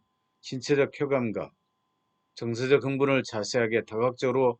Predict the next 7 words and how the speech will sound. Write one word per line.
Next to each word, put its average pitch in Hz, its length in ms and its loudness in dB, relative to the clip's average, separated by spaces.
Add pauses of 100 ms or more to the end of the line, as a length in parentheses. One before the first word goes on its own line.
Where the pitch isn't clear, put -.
(500)
체험하고 139 680 2
만끽하는 101 600 -4
심취하기입니다. 98 920 -8 (3750)
여가는 143 480 6
의무적인 151 480 4
일을 135 240 4
떠나 123 340 0